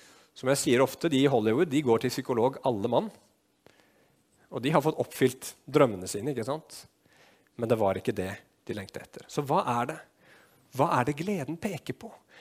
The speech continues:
Hva er det denne lengselen etter glede prøver å vise oss? Jo, det står fantastisk bra her i vers elleve,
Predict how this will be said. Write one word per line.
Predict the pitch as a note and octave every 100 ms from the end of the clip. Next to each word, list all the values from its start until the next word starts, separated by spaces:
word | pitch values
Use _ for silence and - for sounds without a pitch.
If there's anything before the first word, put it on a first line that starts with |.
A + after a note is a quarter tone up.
| -
Hva | D3
er | F#3
det | G3+
denne | G#3
lengselen | G#3+ F3 D3 C3 B2+ - A3 G#3
etter | A3+ F#3+
glede | A#3+ A3 C3+ F3+
prøver | - B3 C#4 G3+ B2+ F3+
å |
vise | A#3+ A#3 - -
oss? | B3 - - - _ _ _ -
Jo, | - C#3
det |
står | - B2+ D3+ -
fantastisk | - F3 F3 - - - C#3 A#2+
bra | G2+
her | A2 B2+ -
i |
vers | A2 G#2 - -
elleve, | C#3 G#2+ F2 A2